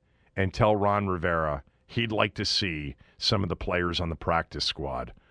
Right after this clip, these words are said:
play against the Cowboys, including Jake Fromm as the starting quarterback? Three oh one, two three oh, zero nine eighty, three oh one, two three oh, zero nine eighty. This is a premature conversation, understood.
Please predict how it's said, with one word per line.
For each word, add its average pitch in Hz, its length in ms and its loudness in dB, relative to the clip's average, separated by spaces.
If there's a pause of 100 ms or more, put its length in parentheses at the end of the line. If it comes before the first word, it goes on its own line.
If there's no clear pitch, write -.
(180)
play 90 240 0
against 82 320 -6
the 85 80 -6
Cowboys, 71 640 -2
including 95 480 0
Jake 82 280 -4
Fromm 73 480 -4 (280)
as - 160 0
the 78 140 -4
starting 73 360 -2
quarterback? - 680 -10 (540)
Three 160 220 6
oh 180 100 8
one, 143 260 4
two 135 180 0
three 123 300 4
oh, 104 260 4 (100)
zero 110 380 4
nine 104 240 4
eighty, 95 220 2
three 113 220 2
oh 104 80 6
one, 95 200 2
two 101 160 0
three 92 260 2
oh, 87 80 2
zero 87 300 2
nine 85 220 2
eighty. 85 240 0 (340)
This 127 200 2
is 147 120 4
a 151 100 6
premature 190 760 2
conversation, 135 880 2 (320)
understood. 143 720 2